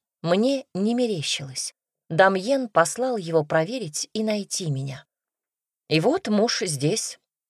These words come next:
злой, молчаливый и потрепанный.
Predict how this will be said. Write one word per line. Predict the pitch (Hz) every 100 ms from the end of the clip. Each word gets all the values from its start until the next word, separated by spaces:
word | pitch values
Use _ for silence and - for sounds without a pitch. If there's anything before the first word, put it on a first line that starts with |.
| _
злой, | 139 120 151 240 285 _
молчаливый | 180 170 165 151 - 156 196 254 294 -
и | 190 220 - _ _ _ _
потрепанный. | 269 277 - 156 139 - 147 143 143 139 -